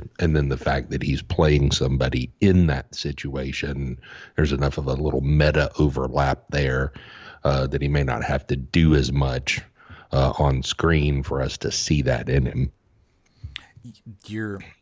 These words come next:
Speaker 2: I, I think you just put the nail in, in the coffin, so to speak. <laughs> Um, Ad Astra is out right now on,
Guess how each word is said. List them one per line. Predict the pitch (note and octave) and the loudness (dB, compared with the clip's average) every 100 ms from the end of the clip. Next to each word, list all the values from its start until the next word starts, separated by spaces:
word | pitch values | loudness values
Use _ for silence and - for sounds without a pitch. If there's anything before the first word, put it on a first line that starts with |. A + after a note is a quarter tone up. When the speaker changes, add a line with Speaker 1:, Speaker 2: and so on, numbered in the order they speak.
| _ _ - | _ _ -8
Speaker 2:
I, | G#2+ A#2 | -4 -4
I | A2+ B2 A2+ G#2+ | -4 -6 -6 -6
think | A#2+ | -8
you | G#2+ F#2 | -8 -10
just | F#2+ - | -14 -14
put | G#2+ E2+ | -16 -16
the | |
nail | F#2 F#2 F#2 F2+ | -16 -16 -14 -14
in, | F2 F2 _ | -14 -18 _
in | B2+ G#2+ | -10 -10
the | G2 | -12
coffin, | - B2 G#2 G2+ F#2+ | -6 -6 -6 -14 -16
so | - | -16
to | G#2+ | -16
speak. | - - G#2+ - | -20 -18 -20 -8
<laughs> | - - - G#3+ - F#3 - C#3 - D#3 - - - - - - | -4 -2 4 4 4 -2 -2 -8 -6 -10 -4 -2 0 -2 -6 -2
Um, | D3 C#3+ C3+ A#2+ G#2+ - - - - - - | 4 6 4 2 -2 -10 -20 -20 -20 -20 2
Ad | F3 F#3 | 4 6
Astra | F3 F3+ - F#3 | 4 2 0 -2
is | D#3 | 4
out | E3+ D3+ | 4 4
right | D#3+ C3+ | 0 0
now | C#3 D3 D#3+ D#3 | -4 -2 -2 -4
on, | - C3 B2 A#2 A2+ A2 A2 | -4 -4 -4 -6 -8 -8 -8